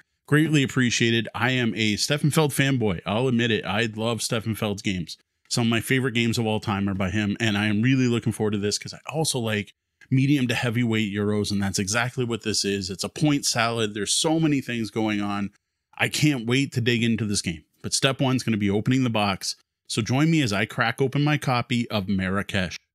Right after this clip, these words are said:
All right, so, so here you have my copy of Marrakesh. All I've done at this point is crack the shrink off. And of course, the most noticeable thing here is this is a massive box. This, this game is huge. This is gonna take up a lot of room on your shelf.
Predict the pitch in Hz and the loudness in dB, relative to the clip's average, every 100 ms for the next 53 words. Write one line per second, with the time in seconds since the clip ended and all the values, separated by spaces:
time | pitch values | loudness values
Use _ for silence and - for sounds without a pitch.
0 | - - 147 220 151 135 - 139 139 113 | -16 0 4 6 4 4 4 4 4 2
1 | - 147 135 170 220 143 123 151 135 113 | 0 4 4 6 6 6 6 6 4 0
2 | 104 127 127 147 139 135 139 123 110 120 | -2 0 2 2 2 4 4 4 4 4
3 | 120 - 107 104 - 98 123 135 117 117 | 4 2 2 2 0 0 0 0 0 0
4 | 110 107 - 113 98 - 113 104 113 - | 0 -2 -2 -2 -2 -6 -6 -6 -4 -4
5 | 101 95 92 117 110 139 127 127 139 127 | -2 0 -2 -2 0 0 2 0 0 0
6 | 120 113 - 101 - 98 95 95 _ _ | 0 -2 -6 -8 -4 -4 -4 -8 _ _
7 | - 135 135 190 160 131 113 104 - 92 | -8 0 2 4 4 4 2 2 -2 -4
8 | 90 78 - 127 123 127 131 120 127 113 | -6 -4 -2 0 0 0 -2 0 0 0
9 | - 107 92 - - _ _ - 123 110 | 0 0 -2 -4 -18 _ _ -4 -2 0
10 | 110 120 117 113 101 104 135 156 147 143 | 0 0 0 0 0 0 2 4 4 4
11 | 139 127 - 104 104 - | 2 2 2 2 0 -4